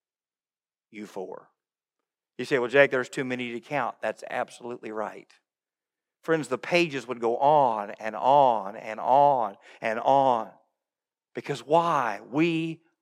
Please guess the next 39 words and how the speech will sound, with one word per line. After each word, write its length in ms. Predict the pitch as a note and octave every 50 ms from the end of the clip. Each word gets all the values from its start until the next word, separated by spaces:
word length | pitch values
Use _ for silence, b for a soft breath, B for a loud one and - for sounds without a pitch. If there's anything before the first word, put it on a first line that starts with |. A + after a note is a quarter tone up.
| _ _
are 640 | - C3+ D3 D3+ D3+ D3 C#3+ C#3+ C#3+ C#3 C#3 C3+ - _ _ _ _ _
sinners. 800 | - - - - D#3 C#3+ A#2+ G#2+ F2+ F2+ - - - - - _ _ _ _ _ _ _ _ _ _ _
We 120 | D#3+ F#3
were 220 | F#3 E3 D#3 D3+ -
on 280 | D3+ D#3+ E3+ E3+ E3+ E3+
our 200 | D#3+ C#3 C#3+ C#3
way 240 | D3 D#3 D#3+ D#3+ D#3
to 160 | D#3 D3+ C3+
hell 600 | - - - E3+ F3+ F3+ E3+ E3+ E3+ F3+ E3+ F3 b b b b -
and 160 | C#3+ C#3 B2+
an 100 | B2 A#2+
eternity 720 | A#2 A2+ - - - - F3+ F#3 F3+ F3+ D#3+ E3 D#3+ -
away 720 | - B2+ B2 B2 B2 C#3 C#3+ D3+ D3+ D3 D3 D3 D3 D3 _ _ _ _ _ _ _
from 240 | _ - - A#2+ A#2
God. 400 | G#2+ A#2 A2 A2 G2+ G2+ F#2+ - - _ _ _ _ _ _ _ _ _ _ _ _ _ _ _ _ _
But 160 | - D3+ C#3+
not 200 | D3+ D3 D#3 E3+
only 180 | F#3+ F#3 F3 D#3+
was 180 | C#3+ C#3 C3 C3+
there 140 | C#3+ C#3
much 300 | C3+ C#3 D3+ D3+ D3 - -
to 80 | D#3
be 160 | C#3 C#3 C#3+ C3+
forgiven, 540 | - - B2+ A2+ A#2+ D3 D#3+ C#3+ C#3+ C3+
the 80 | C3 B2
second 320 | - - D#3 D3+ D#3 D3
thing 120 | D3 C3+ C3
I 80 | B2+
want 200 | B2+ C3 C3 B2
to 40 | A#2+
show 120 | - C#3+ C#3
you 140 | C3+ C3
tonight 440 | B2 B2+ B2 B2 B2 B2 B2+ C#3+ E3 - _ _ _ _ _ _ _ _ _ _ _ _ _
is 240 | - D3 D#3+ D#3 D#3
forgiving 580 | - - D#3+ C#3+ C3+ E3 F#3 F3 F3 F3 E3+ E3+
others 540 | - E3 F3 F3 D3+ D3+ D3 D3 C#3+ C#3
is 240 | - C#3 D3 C3+ A#2+
a 80 | C3+ A#2
choice 760 | - - - - F3+ F#3 E3 C#3+ B2+ B2 B2 - - -